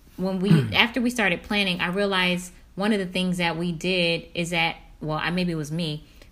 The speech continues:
Speaker 1: um, and you kind of like, "Okay, let's go for it." <laughs> Me and my crazy antics. But I think it, it was like we had too much, we didn't have enough white space in our lives. And I even,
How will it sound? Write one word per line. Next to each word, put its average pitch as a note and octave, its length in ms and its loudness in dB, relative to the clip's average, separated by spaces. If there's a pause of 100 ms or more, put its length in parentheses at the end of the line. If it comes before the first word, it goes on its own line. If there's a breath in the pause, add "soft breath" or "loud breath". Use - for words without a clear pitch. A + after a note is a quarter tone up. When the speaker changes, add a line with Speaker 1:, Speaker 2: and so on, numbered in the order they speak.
(160)
Speaker 1:
um, D#3 500 -4 (680)
and F3 120 2
you F#3 60 -2
kind F#3 140 0
of D#3+ 80 -2
like, D#3 180 -2
"Okay, B3+ 260 0
let's A3+ 180 0
go A3 160 2
for F#3+ 260 0
it." C#4 120 6 (200)
<laughs> A#3 520 4
Me G3+ 180 -2
and G#3 100 -2
my G3+ 140 -2
crazy G3+ 360 -4
antics. F3+ 360 -4
But F#3 220 -2 (720 loud breath)
I G3 120 6
think G3+ 280 0
it, G3 180 2
it F#3+ 100 0
was F#3 180 0
like F3 180 2
we A3+ 180 4
had G3 240 0
too G#3+ 220 -2
much, F#3+ 260 -2
we G#3 80 0
didn't A#3+ 140 4
have G3 100 2
enough F3 180 -2
white D#3+ 240 -2
space - 440 -8 (520)
in F3 140 0
our E3 160 0
lives. E3 560 -2
And E3+ 420 0
I F3 140 4
even, F#3+ 220 0